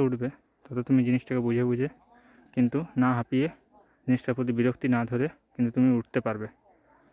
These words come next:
আর যদি খরগোশের মতো উঠো, তাহলে কিন্তু তুমি লাফিয়ে লাফিয়ে উঠবে, তোমার বিরক্তি আসবে, শরীরের, শরীরটা বিরক্ত হয়ে যাবে।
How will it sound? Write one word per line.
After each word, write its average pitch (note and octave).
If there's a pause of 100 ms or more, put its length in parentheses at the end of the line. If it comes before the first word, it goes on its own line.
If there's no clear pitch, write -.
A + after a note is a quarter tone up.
(1040)
আর A#2+
যদি B2+ (1000)
খরগোশের B2+
মতো C3+
উঠো, D3 (200)
তাহলে A#2+
কিন্তু B2 (400)
তুমি A#2+
লাফিয়ে A#2+
লাফিয়ে B2+
উঠবে, B2+ (840)
তোমার A#3+ (540)
বিরক্তি A#2+
আসবে, - (1040)
শরীরের, A#2+ (2250)
শরীরটা B2
বিরক্ত B2
হয়ে C3
যাবে। C#3